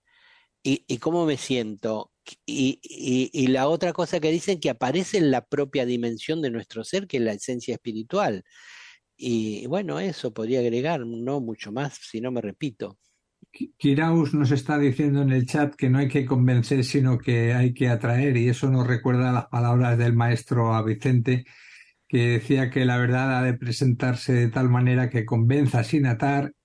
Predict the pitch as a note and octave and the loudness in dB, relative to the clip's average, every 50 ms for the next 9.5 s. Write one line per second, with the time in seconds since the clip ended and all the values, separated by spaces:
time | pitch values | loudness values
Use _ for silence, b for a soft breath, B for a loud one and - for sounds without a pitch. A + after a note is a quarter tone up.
0 | _ _ - D3 D3 C3+ B2+ B2+ C3+ C3 C3 C3 B2 A#2+ B2+ B2 - - - A#2+ | _ _ 0 2 2 2 2 0 0 0 0 2 2 2 0 -2 -2 -4 -2 0
1 | A#2 B2+ B2+ B2+ - C3+ B2 B2+ C3 - - C3+ C3 C#3 C#3+ C#3 C#3 C3+ C3 B2+ | 2 2 2 2 2 2 2 2 2 0 -2 -2 0 2 2 2 4 4 4 4
2 | A#2+ - - C3 A#2+ A#2 A2 A2+ C3+ B2+ A#2+ A2+ A2 A#2 A#2+ A2 G2+ - - F#3+ | 2 2 2 2 2 2 2 2 2 2 4 4 4 4 2 2 0 0 0 0
3 | D#3+ G#2+ - - _ _ _ _ _ _ _ _ _ _ _ _ _ _ - D3 | 0 0 -2 -8 _ _ _ _ _ _ _ _ _ _ _ _ _ _ 2 4
4 | D3 C#3 B2 B2+ - _ _ _ _ - - B2 - C#3+ C#3 C#3+ C#3 B2+ A#2+ - | 4 4 2 0 -6 _ _ _ _ -2 -2 0 2 2 4 4 4 4 2 2
5 | - D#3 C#3 C#3 D#3+ E3 D3 C3 A2+ A2 A2 A2 A2 A2+ G#2 - C3+ A#2 A2 B2 | 2 2 4 4 4 2 2 0 0 -2 -2 0 0 0 0 0 0 2 4 4
6 | D3 E3+ E3+ - - F#3 - - D#3+ D3+ C#3+ B2+ B2 D3+ D3+ C#3+ C#3 C3+ C3 B2+ | 4 4 2 2 0 -2 0 2 2 2 2 2 2 2 4 4 4 4 4 2
7 | B2 B2 C3+ C3+ B2 C3 C3 C#3 C#3 C#3 C#3+ - _ _ _ _ - - C#3 C3 | 2 2 0 0 2 2 4 4 4 2 0 -6 _ _ _ _ -2 0 2 4
8 | B2+ B2 A#2+ A#2 A#2 A#2 B2+ C3+ B2 - - C#3 B2 A#2 A2 G#2+ G#2 A2 - A2+ | 4 4 4 2 2 2 2 0 0 0 0 0 2 2 0 -2 -4 -4 -4 -4
9 | G#2 G#2 - - - C3 A2 F#2 G2+ A#2 | -2 -4 -4 -2 0 0 0 0 -2 -6